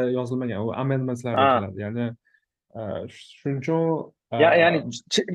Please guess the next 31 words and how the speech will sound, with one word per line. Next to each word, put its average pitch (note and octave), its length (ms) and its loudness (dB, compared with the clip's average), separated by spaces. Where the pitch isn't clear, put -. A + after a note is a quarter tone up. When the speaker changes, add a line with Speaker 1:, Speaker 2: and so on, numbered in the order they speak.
Speaker 2:
e, F#3+ 60 6
asosiy F#3 340 4
masala F#3+ 260 2
cheklov. G3+ 380 4
Mana, D3 160 -4
masalan, C3+ 280 -6
biz D#3+ 240 2
o'sha, - 380 -4
ayni C3+ 180 0
aqsh C#3+ 240 0
haqida C3 180 -8
gapiradigan B2 320 -4
bo'lsak, F#3+ 200 -6
super F3+ 300 2
prezidentlik D3+ 400 0
respublikasi C3+ 480 -2
quryapmiz B2 440 0
degan, C3+ 240 -4
o'sha - 280 -6
aqsh - 240 -6
konstitutsiyasi C#3 520 -4
yozilgani. C3+ 300 -4
Demak, C#3+ 280 6
prezidentda C#3 500 4
juda B2+ 240 -2
katta C3+ 400 2
vakolatlari B2 580 0
bor. B2 220 0
Bu A#2 200 -10
degani, A#2 280 -6
armiya, A#2+ 460 2